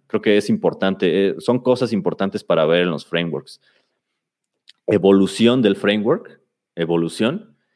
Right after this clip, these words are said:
y el mantenimiento. O, bueno, y también la comunidad. Son cosas importantes para saber si un framework va a perdurar o no.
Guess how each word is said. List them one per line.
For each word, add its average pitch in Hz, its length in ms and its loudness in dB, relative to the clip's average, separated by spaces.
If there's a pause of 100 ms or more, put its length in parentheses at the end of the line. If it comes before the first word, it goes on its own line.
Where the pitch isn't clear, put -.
y 95 140 0
el 80 100 0
mantenimiento. 78 800 -6 (500)
O, 87 180 -8
bueno, 85 220 0
y 76 60 -4
también 76 220 -2
la 73 100 -4
comunidad. 62 420 -12 (1700)
Son 110 220 0
cosas 110 300 -2
importantes 90 420 -4
para 78 160 0
saber 85 200 0
si 92 100 -6
un 87 120 -6
framework 87 460 -2
va 82 60 2
a 82 100 -4
perdurar 78 440 -2
o 78 40 -12
no. 90 380 -8